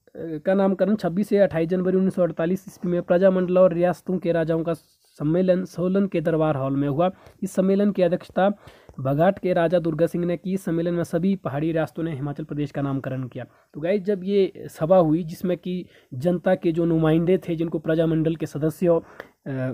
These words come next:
के रूप में जाना जाता था, और रियासतों के जो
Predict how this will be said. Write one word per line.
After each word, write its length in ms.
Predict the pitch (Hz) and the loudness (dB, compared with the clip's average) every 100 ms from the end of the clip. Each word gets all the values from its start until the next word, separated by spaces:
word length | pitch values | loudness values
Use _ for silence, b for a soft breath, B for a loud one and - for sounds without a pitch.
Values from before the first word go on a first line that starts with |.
| - _ _ _ _ _ - 123 | -8 _ _ _ _ _ -10 -2
के 80 | |
रूप 200 | 175 170 | 0 2
में 100 | 170 | 4
जाना 200 | 156 160 | 6 6
जाता 240 | 170 165 180 | 6 4 4
था, 160 | 175 | 2
और 200 | 185 180 | 2 4
रियासतों 460 | 175 175 180 - 208 | 4 2 0 -2 -4
के 120 | 190 | -2
जो 220 | 165 170 | -2 -4